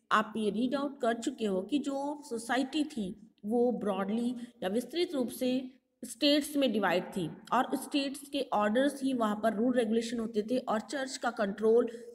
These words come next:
आर्थिक और social power उन्हीं की, का church की ही उस time पर थी। Suddenly after the revolution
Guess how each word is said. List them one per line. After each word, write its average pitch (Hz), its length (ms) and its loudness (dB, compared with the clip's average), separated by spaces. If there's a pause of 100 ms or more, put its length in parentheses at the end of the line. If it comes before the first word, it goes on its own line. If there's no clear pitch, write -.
(240)
आर्थिक 214 500 2
और 214 380 0
social 214 360 0
power 190 380 0 (580)
उन्हीं 202 260 2
की, 247 280 0
का 214 120 2
church 214 380 4
की 233 200 -2
ही 247 300 0 (320)
उस 349 200 0
time 196 300 0
पर 269 140 2 (360)
थी। 240 420 0 (260)
Suddenly 269 420 4 (120)
after 208 380 -2
the 202 80 0
revolution 185 680 0